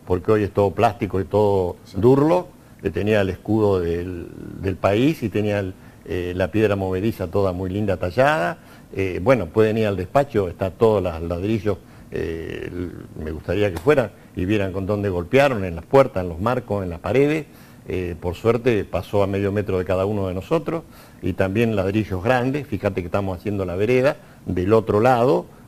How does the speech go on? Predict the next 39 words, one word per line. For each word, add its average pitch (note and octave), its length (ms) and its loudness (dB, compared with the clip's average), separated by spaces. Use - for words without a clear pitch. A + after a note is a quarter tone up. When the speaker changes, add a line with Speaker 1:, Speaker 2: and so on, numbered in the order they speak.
Speaker 1:
eh, G2 260 -2
que F2 160 -6
casi F#2 280 -4
le, F2 120 -6
le F2 480 -8
llegó F2+ 280 -4
a G2+ 40 0
una F#2 260 -4
chica, F2+ 380 -4
eh, E2 300 -6
este, E2 240 -8
no E2+ 140 -6
me F2+ 100 -4
acuerdo F#2 300 -2
el F#2+ 80 -4
nombre. A2 640 0
Speaker 2:
Sí, - 80 -8
se A#2 80 -8
viralizó G#2+ 500 -8
la G2 120 -10
imagen. F#2+ 200 -4
Speaker 1:
Eh, F2+ 240 -4
sí, D#2+ 200 -12
o E2+ 40 -10
sea, D#2+ 100 -10
está G#2 180 0
todo C#3 180 4
firmado, C#3+ 440 -2
todo B2 240 4
lo G#2 120 2
tiene, C#3 400 0
eh, F2 300 -4
este, E2+ 400 -6
todo G#2+ 280 4
lo F2+ 140 -2
que E2+ 80 -18
se - 120 -2
ha F#2 40 4
gastado, D3 600 2